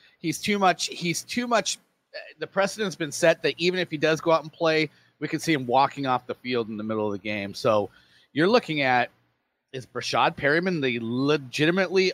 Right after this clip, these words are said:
only truly healthy guy in that, in that Buccaneer stable of,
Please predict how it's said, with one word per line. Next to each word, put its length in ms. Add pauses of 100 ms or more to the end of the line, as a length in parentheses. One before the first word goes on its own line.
only 400
truly 440
healthy 440
guy 320
in 160
that, 240 (140)
in 100
that 200
Buccaneer 400
stable 480
of, 160